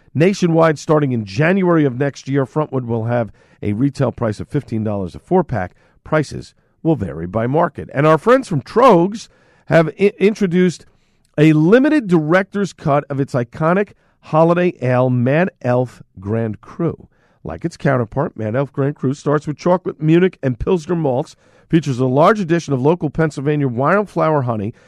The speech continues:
It's also fermented with the same spicy Belgian yeast strain as Mad Elf, which coaxes flavors of cinnamon, clove, and allspice.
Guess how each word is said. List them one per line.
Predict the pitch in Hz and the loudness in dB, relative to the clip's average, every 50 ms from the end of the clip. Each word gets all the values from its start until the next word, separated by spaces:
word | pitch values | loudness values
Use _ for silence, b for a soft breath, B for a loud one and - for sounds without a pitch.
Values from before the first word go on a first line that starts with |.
| b b b | b b b
It's | - 117 - | -6 -2 0
also | 165 190 180 - 180 | 0 0 2 0 0
fermented | 147 - 151 143 160 170 156 160 | 0 0 2 2 2 2 2 -2
with | 143 135 | -4 -4
the | 120 | -6
same | 117 - 170 175 180 165 | -6 -2 0 0 0 0
spicy | - - 160 151 160 - - 147 | -2 0 0 0 2 0 -2 -2
Belgian | 120 147 147 151 131 135 131 131 | 0 2 2 2 0 -2 -2 -2
yeast | 151 175 180 - | -2 -2 -4 -4
strain | - - 135 131 123 b b b b b b | -2 -2 0 0 -2 b b b b b b
as | - 123 110 | -4 -4 -2
Mad | 123 135 127 117 120 | 0 0 2 2 4
Elf, | 156 226 247 - - | 4 4 2 2 -2
which | 147 131 - | -8 -8 -4
coaxes | - 147 135 120 - - 92 | -2 -2 -2 -2 -4 -10 -12
flavors | - - 147 143 131 123 104 92 | -4 0 0 0 0 0 -4 -6
of | 90 - | -10 -10
cinnamon, | - - 180 175 165 165 151 | -4 -2 0 0 0 0 -2
clove, | 143 - 131 110 95 | -4 -4 -6 -6 -6
and | 82 - - | -8 -10 -4
allspice. | - 147 185 202 - - - 202 185 190 175 - | 0 0 0 0 -2 -4 -2 0 2 0 0 -2